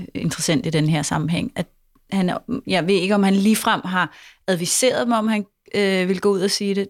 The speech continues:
Det, hvi-, hvis det var muligt, ville jeg have gjort det. Øh, fordi der har han også nogen, der kan,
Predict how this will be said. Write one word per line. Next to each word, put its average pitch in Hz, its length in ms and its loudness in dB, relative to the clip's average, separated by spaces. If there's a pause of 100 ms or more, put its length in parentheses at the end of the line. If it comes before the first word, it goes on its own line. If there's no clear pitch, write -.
(140)
Det, 208 140 0 (200)
hvi-, 185 160 -2
hvis 196 160 2
det 202 140 0
var 196 80 4
muligt, 233 340 4 (400)
ville 175 180 0
jeg 190 100 0
have 220 100 0
gjort - 300 -2
det. 196 160 0 (480)
Øh, 180 160 4
fordi 208 400 0
der 214 120 2
har 208 180 0
han 208 300 -4
også 208 300 2
nogen, 202 420 0
der 196 80 -2
kan, 180 520 -2